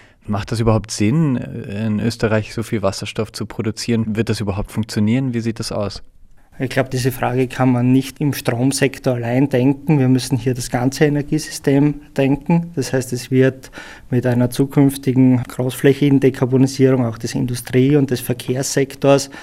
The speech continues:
Speaker 2: äh, notwendig werden, viel mehr Primärenergie erneuerbar über Strom zu erzeugen. Und um diese Energie verwerten und auch speichern zu können, ist dann eben Wasserstoff ein zusätzlicher Energieträger.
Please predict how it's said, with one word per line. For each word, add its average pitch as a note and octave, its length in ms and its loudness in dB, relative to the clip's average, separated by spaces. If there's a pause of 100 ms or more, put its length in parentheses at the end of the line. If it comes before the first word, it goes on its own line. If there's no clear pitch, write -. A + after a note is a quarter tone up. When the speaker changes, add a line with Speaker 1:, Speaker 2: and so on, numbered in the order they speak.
(300)
Speaker 2:
äh, B2+ 180 0
notwendig B2+ 720 2
werden, B2+ 480 4 (260)
viel C#3+ 420 0
mehr C3 320 4
Primärenergie C3+ 1040 4
erneuerbar B2+ 640 2
über B2 160 -2
Strom B2 380 -4
zu - 120 -2
erzeugen. E3 640 0 (500)
Und B2+ 160 2
um A#2+ 100 -2
diese C#3 280 0
Energie C3 680 2
verwerten C3 580 -2
und C3+ 140 0
auch B2+ 100 -2
speichern - 540 -4
zu C#3+ 140 -4
können, C3+ 540 2 (280)
ist - 220 -4
dann C3 180 2
eben B2+ 280 2
Wasserstoff B2 640 -2
ein B2+ 140 -2
zusätzlicher B2+ 580 -4
Energieträger. B2 800 -6